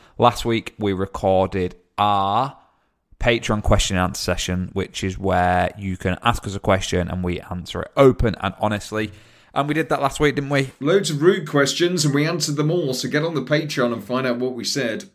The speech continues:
Speaker 1: Mm, definitely, definitely do. And as always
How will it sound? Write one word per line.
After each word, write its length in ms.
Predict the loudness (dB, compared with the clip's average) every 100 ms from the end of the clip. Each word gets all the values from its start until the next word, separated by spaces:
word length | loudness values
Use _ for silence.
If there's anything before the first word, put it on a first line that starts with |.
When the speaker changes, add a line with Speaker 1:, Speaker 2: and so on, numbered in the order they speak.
| _ _
Speaker 1:
Mm, 840 | -18 -14 -12 -10 -6 -4 -2 -4 -6 _
definitely, 580 | -2 -2 -4 -10 -10 -6
definitely 540 | -4 -4 -6 -12 -12
do. 340 | -2 0 0 -2 -12 -20 -4
And 180 | 0 0 0
as 180 | 2 6
always 500 | 8 8 6 4 0